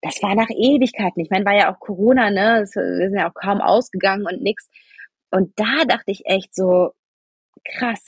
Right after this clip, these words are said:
ein Miniglas Sekt und er ist irgendwie ein bisschen verändert. So der Blick wird so ein bisschen verschleierter und er wird so ein bisschen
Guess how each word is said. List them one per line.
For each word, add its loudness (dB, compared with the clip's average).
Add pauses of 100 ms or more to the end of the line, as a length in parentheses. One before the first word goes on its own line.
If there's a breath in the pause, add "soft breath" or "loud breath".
ein 2
Miniglas 2
Sekt 0
und 0
er 2
ist -6
irgendwie -2
ein 2
bisschen -2
verändert. -2
So -8
der 0
Blick 0
wird -2
so -14
ein -8
bisschen -8
verschleierter 0
und -2
er 0
wird -2
so -4
ein 0
bisschen 0